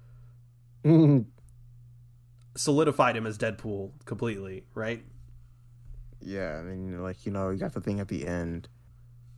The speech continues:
Speaker 2: And
Speaker 1: with
Speaker 2: then,
Speaker 1: him.
Speaker 2: yeah, and then there's Gambit, who's wasted,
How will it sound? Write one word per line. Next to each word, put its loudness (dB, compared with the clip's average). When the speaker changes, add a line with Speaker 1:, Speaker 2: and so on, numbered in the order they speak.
Speaker 2:
And -2
Speaker 1:
with 0
Speaker 2:
then, 0
Speaker 1:
him. -4
Speaker 2:
yeah, -2
and -4
then -2
there's -4
Gambit, -2
who's -4
wasted, -4